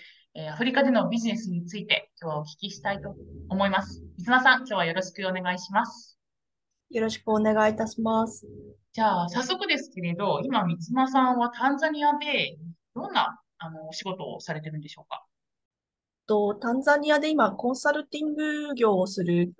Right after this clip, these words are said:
Speaker 2: 会社を時立ち上げまして、主に日本の企業さんで、えー、タンザニアを中心にアフリカに進出したいという企業さんのご支援をするような活動をしています。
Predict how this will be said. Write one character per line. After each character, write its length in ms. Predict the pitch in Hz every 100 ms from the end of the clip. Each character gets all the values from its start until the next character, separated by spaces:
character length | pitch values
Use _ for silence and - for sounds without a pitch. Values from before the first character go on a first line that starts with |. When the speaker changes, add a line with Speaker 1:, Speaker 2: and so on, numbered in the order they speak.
| -
Speaker 2:
会 180 | 190
社 200 | 180 185
を 80 | 170
時 320 | 175 185 - 190
立 160 | 190 185
ち 100 | 190
上 60 |
げ 80 | 190
ま 160 | 202 226
し 100 | -
て、 380 | - 220 190 -
主 240 | - 254
に 300 | 220 180 151
日 100 | - 180
本 260 | 226 233
の 120 | 233 233
企 180 | 254
業 160 | 226 208
さ 200 | 196 180
ん 160 | 175 202
で、 280 | 277 269 269 - - -
え 340 | 185 180 170
ー、 60 | 175
タ 100 | 202
ン 40 |
ザ 100 | 196
ニ 80 | 196
ア 60 |
を 40 | 190
中 160 | 202
心 240 | 196 208 196
に 140 | 240
ア 80 | 208
フ 120 | 202
リ 120 | 208
カ 100 | 202
に 100 | 196
進 220 | 202 220 208
出 220 | - 214
し 100 | 214
た 140 | -
い 160 | 247 226
と 80 | 190
い 220 | 165 156
う 80 | 156
企 180 | 190 165
業 160 | 156
さ 200 | 165 160
ん 100 | 165
の 340 | 247 247 240 185
ご 140 | 180
支 160 | 180 190
援 160 | 156
を 80 | 143
す 160 | 151 139
る 280 | 139 135
よ 180 | 143 143
う 20 |
な 200 | 143 220
活 280 | 220 190 165
動 260 | 139 127 131 127
を 80 |
し 140 | - -
て 100 | 156
い 80 | 151
ま 160 | 156
す。 240 | - 165